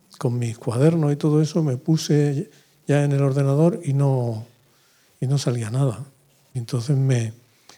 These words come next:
y me pasó una cosa que fue providencial, y es que estaba así tan, tan, como tan desalentado, ¿no? Porque empezaba y me aburría, y entonces se me, se me rompió el disco duro del,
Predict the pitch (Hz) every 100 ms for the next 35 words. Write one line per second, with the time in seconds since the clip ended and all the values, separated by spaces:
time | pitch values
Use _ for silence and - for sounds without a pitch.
0 | _ 135 135 135 113 143 139 143 156 147
1 | 151 139 120 135 143 139 135 131 131 151
2 | 143 170 - _ _ _ - 107 - 131
3 | 143 135 123 - 147 131 113 110 107 110
4 | 110 98 _ _ _ _ _ - 113 113
5 | 117 113 113 - 113 110 113 151 165 151
6 | 135 165 143 117 117 123 107 - 151 156
7 | 160 - - _ _ 143 131 110 104 123
8 | 175 156 131 135 - _ _ 170 120 123
9 | 131 120 143 160 131 127 117 110 98 104
10 | _ _ _ _ - 117 117 113 113 139
11 | 143 135 - 127 156 151 117 113 107 107